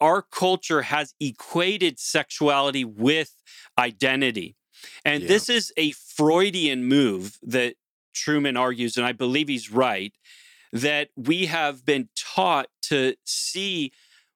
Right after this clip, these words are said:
Speaker 1: what it means fundamentally to be human from our sexuality. Now, I'll just read for you a section in the book here that just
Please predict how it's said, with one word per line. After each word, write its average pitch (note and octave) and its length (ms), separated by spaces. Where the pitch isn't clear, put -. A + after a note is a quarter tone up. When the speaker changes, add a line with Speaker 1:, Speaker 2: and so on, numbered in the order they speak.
Speaker 1:
what D#3+ 400
it C#4+ 160
means G#3 480
fundamentally A3 1000
to D3 140
be C#3+ 160
human C3+ 600
from F3+ 600
our D3+ 200
sexuality. C#3+ 760
Now, D3+ 180
I'll E3 60
just G#3+ 240
read F3 200
for E3+ 80
you C3 120
a G#2+ 40
section C3 580
in B2+ 200
the A#2 60
book A#2+ 380
here A#2 220
that G#2+ 180
just - 220